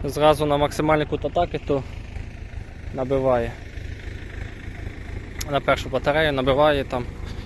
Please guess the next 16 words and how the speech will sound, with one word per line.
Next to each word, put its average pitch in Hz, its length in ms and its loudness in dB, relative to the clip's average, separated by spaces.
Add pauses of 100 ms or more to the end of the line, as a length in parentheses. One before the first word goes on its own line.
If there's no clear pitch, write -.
(120)
і 123 60 -4
воно 127 180 0
горне 113 340 -2
вже. 110 160 -4 (840)
А 120 40 -2
так 143 280 2
іде 127 260 2 (1900)
ніби 202 200 6
непогано. 151 520 4 (1800)
Так 131 100 -6 (100)
що 131 160 -2 (1900)
працюю, 165 460 2
покажу 143 360 0
вам, 131 160 0 (800)
як 120 180 0
воно. 120 180 -2